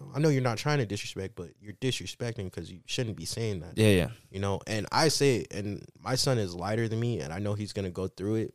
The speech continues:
Speaker 1: because he has three different races that he's
Speaker 2: Yeah.
Speaker 1: gonna be battling. So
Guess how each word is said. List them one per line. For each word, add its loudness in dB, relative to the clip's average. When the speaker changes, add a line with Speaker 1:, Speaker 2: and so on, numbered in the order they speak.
Speaker 1:
because -6
he -4
has -2
three -4
different -4
races -6
that -10
he's -6
Speaker 2:
Yeah. 12
Speaker 1:
gonna 4
be -12
battling. -2
So 0